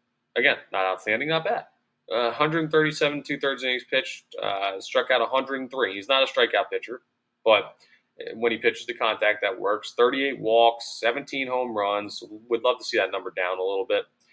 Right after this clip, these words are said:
He's been getting tagged lately. That's the biggest thing, right? Uh, and Avila, for the record, uh, in his thirty and a third innings pitched, two six seven E R A and one three eight whip.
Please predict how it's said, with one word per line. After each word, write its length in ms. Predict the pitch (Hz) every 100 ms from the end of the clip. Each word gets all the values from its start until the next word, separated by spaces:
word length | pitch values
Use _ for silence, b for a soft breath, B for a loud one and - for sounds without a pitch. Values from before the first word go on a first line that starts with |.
| b b
He's 160 | 127
been 160 | 120 120
getting 200 | 120 101
tagged 420 | - 104 113 - -
lately. 440 | 117 123 120 139 139 _ _ _ _ _ _ _ 143
That's 200 | 170 175
the 80 |
biggest 280 | 156 117 113
thing, 160 | 120 98
right? 200 | 95 95 - b b b
Uh, 140 | 101 90
and 360 | 110 110 107 -
Avila, 400 | 113 123 113 98
for 120 | 107
the 80 | 98
record, 340 | 101 92 90 - _ _ -
uh, 180 | 95 90 -
in 120 | 107
his 140 | 101
thirty 280 | - 107 101
and 100 | 98
a 40 | 92
third 220 | 95 92
innings 220 | 90 87
pitched, 300 | 95 92 -
two 120 | 127
six 260 | - 113 -
seven 280 | 110 98 98
E 100 | 92
R 160 | 90
A 120 | 85
and 100 | 90
one 180 | 98 104
three 320 | - 104 98
eight 200 | 92 92
whip. 200 | 98 95